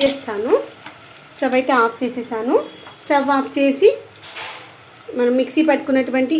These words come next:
ఈ యొక్క నల్లేరు ఉంది కదా, దీన్ని వేసి ఒక రెండు నిమిషాలు కలిపేసుకున్న తర్వాత దీంట్లో ఉప్పు, కారము, కొంచెం, ఆ, జీలకర్ర మెంతుల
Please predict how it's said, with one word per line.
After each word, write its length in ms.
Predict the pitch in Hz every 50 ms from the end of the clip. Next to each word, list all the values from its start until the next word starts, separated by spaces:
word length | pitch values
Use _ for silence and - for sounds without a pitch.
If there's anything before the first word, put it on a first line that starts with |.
| 311
ఈ 20 | 262 262
యొక్క 140 | 247 254 254 262 254
నల్లేరు 340 | 247 247 247 254 269 269 269 254
ఉంది 140 | 254 233 240 247
కదా, 160 | 247 269 415 466 - - - - - - - - - - - - - - - - - - - - - - 240 208
దీన్ని 220 | 214 214 214 202 208
వేసి 220 | 214 220 214 - - 247
ఒక 140 | - - 247 226
రెండు 140 | 220 226 220
నిమిషాలు 260 | 220 208 269 262 254 - 247
కలిపేసుకున్న 520 | 220 208 208 240 226 220 - 233 226 226 240
తర్వాత 400 | 220 226 233 247 254 247 302 277 247
దీంట్లో 320 | 254 254 262 254 269 349 480 - - - - - - - - - - - 262
ఉప్పు, 380 | 254 - - - - 302 320 392 440 427 - - 311
కారము, 560 | 262 220 214 220 226 247 254 262 294 381 539 571 - - - - - - - - - - - - - - - - - 330
కొంచెం, 400 | 339 320 320 311 330 330 311 285 233 202 - - - - - - - - - - - - - - - - - - - 240
ఆ, 40 | 226 214 214 214 202 202
జీలకర్ర 300 | 240 233 226 - 262 254 262 254
మెంతుల 240 | 247 247 254 254